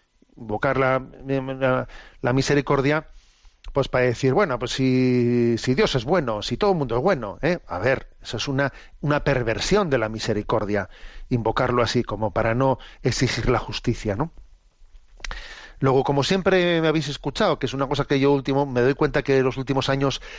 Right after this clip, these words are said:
estoy repitiendo mucho, porque me parece que es una clave de los signos de los tiempos. Creo que el pecado, la herejía de nuestro tiempo, consiste en contraponer verdad y caridad, justicia y misericordia.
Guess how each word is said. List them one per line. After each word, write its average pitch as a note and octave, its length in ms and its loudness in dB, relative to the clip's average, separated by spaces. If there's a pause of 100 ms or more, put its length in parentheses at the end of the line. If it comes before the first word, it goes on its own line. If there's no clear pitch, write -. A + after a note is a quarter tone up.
(100)
estoy D3 300 2
repitiendo C3 680 0
mucho, E3+ 280 0
porque B2 200 0
me B2 80 2
parece C3+ 280 0
que D3+ 60 2
es - 100 -2
una C#3+ 200 -2
clave D3+ 420 2
de C#3 80 0
los C#3 180 -4
signos C#3+ 400 0
de C3 80 2
los C3 240 -2
tiempos. C#3+ 560 -2 (420)
Creo F3 300 2
que C#3 140 2
el B2+ 100 -2
pecado, C#3 540 0 (300)
la B2 180 2
herejía C3 480 2
de B2 100 0
nuestro D#3 400 0
tiempo, C#3 500 0
consiste D#3+ 720 0
en B2+ 140 0
contraponer B2 920 0 (760)
verdad C3+ 680 0
y D#3 80 -6
caridad, B2+ 580 0 (480)
justicia - 800 -2
y D3+ 60 0
misericordia. B2 960 0